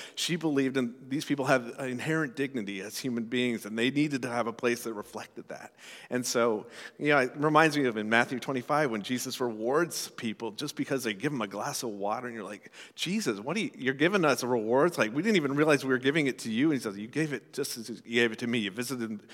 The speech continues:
people in prisons. That's as if you did it to me." And it's these little things that make a difference to the kingdom. What does it mean to mold culture, to,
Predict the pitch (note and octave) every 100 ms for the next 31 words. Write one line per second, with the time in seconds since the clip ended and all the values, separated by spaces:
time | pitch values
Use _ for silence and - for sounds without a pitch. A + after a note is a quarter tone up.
0 | - - C3 A#2 B2 D#3+ C#3+ B2+ C3+ C3
1 | - D#3+ - D#3 B2+ B2+ B2+ - - -
2 | - C3 C#3 C#3 G#2+ F#2+ A2 B2 A2 -
3 | D3+ D#3 - A2 F#2+ F2+ - - - A#2
4 | A2 G#2+ G#2 G#2+ G#2+ F#2 - - - _
5 | - G#2+ G#2 - B2 G#2+ F2 - - _
6 | _ _ _ _ _ B2+ E3 E3 E3 E3+
7 | E3+ D3+ D#3 C#3+ B2+ C#3 C#3+ - D3+ D#3
8 | - A2 F#2+ - A#2